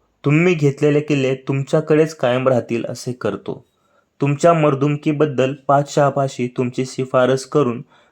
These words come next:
तुमच्या मनासारखा सरंजाम तुम्हास देववितो. तुमची त्यांची भेट करून देऊन तुमचे ते अतिशय गौरव करतील असे करतो."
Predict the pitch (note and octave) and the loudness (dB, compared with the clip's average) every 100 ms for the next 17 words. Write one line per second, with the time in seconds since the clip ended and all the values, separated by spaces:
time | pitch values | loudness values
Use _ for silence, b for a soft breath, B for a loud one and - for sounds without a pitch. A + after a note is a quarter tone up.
0 | _ C#3 C3+ D#3+ C#3+ B2+ C3+ C#3+ C#3+ C3+ | _ -4 0 2 2 2 0 0 0 2
1 | C#3+ C#3+ - C3+ C3+ C3+ B2+ B2+ D3+ b | 2 2 -2 -2 -2 0 0 0 -6 b
2 | b b _ B2+ B2+ C3 C3+ - - A2 | b b _ -2 2 2 0 -6 -16 -4
3 | G#2+ A2 G#2+ G2 G2 F#2 - _ _ _ | 0 2 2 0 -6 -12 -16 _ _ _
4 | _ _ _ _ C#3 C#3+ D#3+ F3 D#3+ D3 | _ _ _ _ -2 -2 -2 -2 0 -2
5 | C#3 D3 B2+ D#3+ _ _ _ A#2 A#2 D3 | -2 -2 -4 -6 _ _ _ -4 2 2
6 | D3 D#3 D3 C#3 D3 C3+ C3 D3+ b b | 2 0 2 2 2 0 -2 -8 b b
7 | - C3+ C3+ D#3 D#3 D#3 - - B2+ D3 | -2 -2 0 0 0 -2 -2 -2 -2 -2
8 | - D3 B2 A#2+ A#2+ B2 A#2+ G#2+ G2+ G#2+ | -2 -2 0 2 4 2 0 -6 -8 -10
9 | - - B2+ C3+ C3 G2 G2 - - | -10 -12 -6 -4 -4 -4 -6 -10 -14